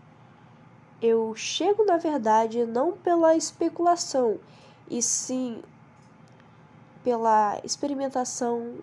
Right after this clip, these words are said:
observação e pela formação de hipóteses.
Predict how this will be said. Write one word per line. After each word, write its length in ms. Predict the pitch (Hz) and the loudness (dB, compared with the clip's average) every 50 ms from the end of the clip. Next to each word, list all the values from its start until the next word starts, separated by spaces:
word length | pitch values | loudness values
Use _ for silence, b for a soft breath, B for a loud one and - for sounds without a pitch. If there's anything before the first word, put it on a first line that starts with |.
| - - | -10 -10
observação 840 | - 202 214 - - 226 214 226 226 226 - - 220 220 226 233 B B B B B B B B B B B - - - - - - | -10 -8 -8 -6 -6 -4 -4 -4 -4 -4 -4 -4 -4 -4 -4 -6 B B B B B B B B B B B -20 -20 -20 -20 -8 0
e 140 | 294 339 392 | 2 2 2
pela 320 | - - 339 349 349 330 | 2 2 2 4 4 4
formação 680 | 320 - - 311 320 339 339 320 302 - - 269 247 262 | 2 0 -2 -2 0 0 0 0 0 -2 -2 -2 -2 -2
de 120 | 240 269 | -2 -4
hipóteses. 760 | 339 - - 208 196 196 196 - - 175 175 - - - - | -6 -4 0 0 2 2 0 -2 -8 -12 -8 -6 -4 -6 -6